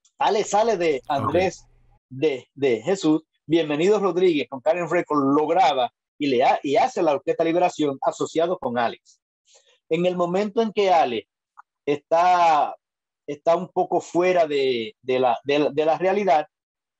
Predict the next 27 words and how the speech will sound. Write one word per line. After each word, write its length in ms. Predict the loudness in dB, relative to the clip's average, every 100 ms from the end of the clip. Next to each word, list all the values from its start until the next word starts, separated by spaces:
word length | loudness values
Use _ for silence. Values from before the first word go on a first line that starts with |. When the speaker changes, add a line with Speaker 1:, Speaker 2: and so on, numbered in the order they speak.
| -6
Speaker 1:
es 160 | -4
que, 540 | 0 2 2 2 0 -4 _
"Bienvenido 640 | -2 0 2 0 2 2 0
me 120 | 0
llama 300 | 0 0 0
a 40 |
mí". 160 | -2 -6 _ _ _ _ _ _ _ _ _
yo 180 | -4 -2
estando 720 | 0 0 0 0 0 2 0 _ _ _
trabajando 720 | -2 0 2 0 -2 0 -2
con 300 | -2 -2 -2
Dionis 260 | 0 -2 0
Fernández, 560 | -4 -2 -2 -2 -6 -18 _ _ _ _
y 100 | 0
yo 120 | 2 2
le 120 | 2
digo, 440 | 2 2 2 0 _ _ _ _ _ _ _ _
eh, 560 | -4 0 2 2 2 2
él 240 | 2 -2 -4 _ _ _ _ _ _ -4
me 100 | -2
llama 300 | 0 0 -2
para 140 | -4
que 80 | -4
pase 300 | -4 -2 -2
por 140 | 0
el 100 | 0
estudio. 460 | 0 0 -2 -2 -4